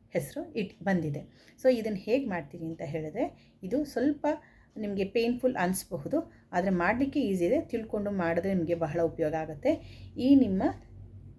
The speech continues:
ಕಿರು ಬೆರಳು, ಅಂದ್ರೆ ಈ ಜಲತತ್ವದ ಕಿರು ಬೆರಳನ್ನು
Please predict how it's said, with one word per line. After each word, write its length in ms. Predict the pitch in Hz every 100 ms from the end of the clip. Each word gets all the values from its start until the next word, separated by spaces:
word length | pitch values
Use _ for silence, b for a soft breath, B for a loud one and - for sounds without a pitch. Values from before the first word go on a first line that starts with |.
| - - -
ಕಿರು 240 | 277 285
ಬೆರಳು, 600 | 190 175 165 170 - -
ಅಂದ್ರೆ 260 | 190 196 214
ಈ 40 | 185
ಜಲತತ್ವದ 600 | 190 196 226 226 214 190
ಕಿರು 300 | 180 - 185
ಬೆರಳನ್ನು 580 | 175 165 165 170 285